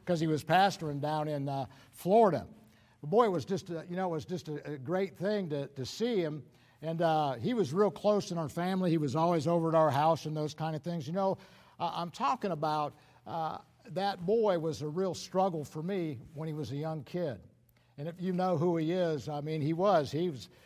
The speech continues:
you know, he, uh, he was, his, his mom and dad, his dad, uh,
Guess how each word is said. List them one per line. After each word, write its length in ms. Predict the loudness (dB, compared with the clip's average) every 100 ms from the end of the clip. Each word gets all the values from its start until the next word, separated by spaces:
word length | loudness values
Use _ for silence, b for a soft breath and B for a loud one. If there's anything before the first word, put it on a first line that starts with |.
| b
you 80 | b
know, 180 | -2 0
he, 280 | 0 0 -2
uh, 160 | -2
he 180 | -2 -4
was, 300 | -2 -6 -8 -20 b b b b
his, 200 | -4 -4
his 200 | -4 -2
mom 260 | 0 2 0
and 100 | 0
dad, 320 | 4 6 4
his 220 | 2 -2
dad, 380 | 0 4 4 2
uh, 160 | -2